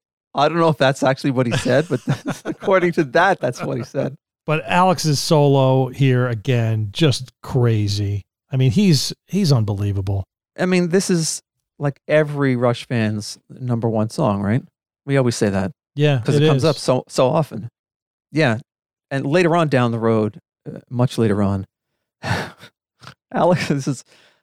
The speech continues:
Speaker 1: I almost snorted there for a second, just thinking about it. Alex would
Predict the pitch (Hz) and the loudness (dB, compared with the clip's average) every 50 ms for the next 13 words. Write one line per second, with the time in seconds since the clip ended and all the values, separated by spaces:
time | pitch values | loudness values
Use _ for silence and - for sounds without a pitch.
0 | _ _ _ 143 131 120 117 113 - - 123 123 120 113 117 104 113 110 107 - | _ _ _ -4 -2 -2 -2 -2 -4 -2 0 2 2 2 2 2 2 0 0 0
1 | 120 117 113 - 120 120 - - - - 135 - - 123 110 117 113 110 107 107 | -2 -2 -2 -2 -2 -2 -2 -6 -10 -12 -16 -14 -14 -10 -8 -6 -4 -2 -2 -2
2 | 113 - _ _ _ _ _ _ - 131 135 139 135 131 - - 127 131 127 123 | -4 -6 _ _ _ _ _ _ -2 0 0 0 0 -2 -4 -4 -2 0 0 0
3 | 110 107 | -2 -4